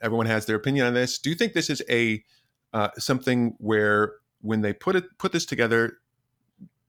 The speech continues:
they either A, didn't care, uh, that it was gonna hurt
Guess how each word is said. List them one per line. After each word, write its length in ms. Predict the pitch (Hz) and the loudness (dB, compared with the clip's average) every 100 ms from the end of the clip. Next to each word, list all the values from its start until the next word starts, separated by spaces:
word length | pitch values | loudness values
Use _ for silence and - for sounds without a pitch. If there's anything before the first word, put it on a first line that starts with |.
| _ | _
they 200 | 113 120 | -2 0
either 380 | 120 131 113 101 - | 2 0 0 0 0
A, 300 | 117 117 135 | 0 2 0
didn't 480 | 104 95 123 117 - | -4 -2 0 -2 -6
care, 580 | - 175 107 87 117 - - | -4 0 0 -2 -6 -10 -6
uh, 120 | 110 101 | -4 -2
that 180 | 110 107 | -2 -2
it 60 | 110 | -4
was 100 | 104 | -4
gonna 160 | 104 | -4
hurt 340 | 95 107 98 | -2 -4 -4